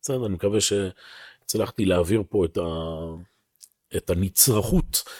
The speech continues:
של ברור הנקודה. כי אם תבדקו, תשאלו אנשים שגם כולנו סביב, התיישבות בארץ ישראל, והקמת יישובים, ומדינת ישראל, ו-, ו-, ו-, כאילו, אוקיי, אז ל-, למה באמת ארץ ישראל זה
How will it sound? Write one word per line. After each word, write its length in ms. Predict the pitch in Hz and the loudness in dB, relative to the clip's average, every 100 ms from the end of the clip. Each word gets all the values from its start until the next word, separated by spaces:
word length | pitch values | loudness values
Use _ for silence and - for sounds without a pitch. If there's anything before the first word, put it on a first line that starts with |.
| - - | -20 -14
של 160 | - 113 | 0 2
ברור 320 | 95 107 131 | 4 4 4
הנקודה. 520 | 107 101 113 101 82 | 2 0 2 4 4
כי 200 | 80 170 | 0 -4
אם 80 | 175 170 | -4 -2
תבדקו, 440 | 175 156 - 117 - | 0 0 0 -2 -2
תשאלו 540 | 104 117 123 123 113 | -4 0 2 4 2
אנשים 420 | 104 - 156 127 | 0 0 2 0
שגם 880 | 78 85 76 73 76 73 78 135 127 76 | -2 -6 -6 -6 -8 -8 -4 -4 -4 -8
כולנו 400 | 82 95 98 90 | -4 -2 -2 -4
סביב, 460 | - 123 170 101 | -4 -2 0 -2
התיישבות 680 | 85 - 98 - 156 180 - | -4 -6 -4 -2 -2 -2 -2
בארץ 260 | 87 95 - | -6 -6 2
ישראל, 580 | 110 147 170 139 107 82 | 2 6 6 6 2 -2
והקמת 1040 | 95 92 92 - - - - - 117 110 131 | -6 -6 -8 -14 -18 -14 -14 -6 -4 -2 -2
יישובים, 760 | 107 - 127 151 180 110 95 98 | -2 -2 0 4 6 4 0 -2
ומדינת 580 | 113 120 123 170 190 | -2 -2 0 0 0
ישראל, 540 | 175 - - 123 107 113 | 0 0 0 -2 -4 -6
ו-, 300 | 160 180 196 - - - _ | -2 -2 -2 -4 -20 -20 _
ו-, 300 | 120 107 - | -6 -6 -4
ו-, 60 | 117 - _ _ | -6 -6 _ _
כאילו, 220 | 165 196 | 2 2
אוקיי, 280 | 185 151 220 | 2 2 2
אז 120 | 107 - - | 2 -4 -6
ל-, 80 | 143 | -4
למה 360 | 139 160 240 285 | 0 2 4 4
באמת 420 | 202 202 214 196 | 4 2 0 0
ארץ 280 | 202 202 - | 0 0 2
ישראל 460 | 165 - 160 180 165 | 2 4 4 4 4
זה 180 | 131 | 2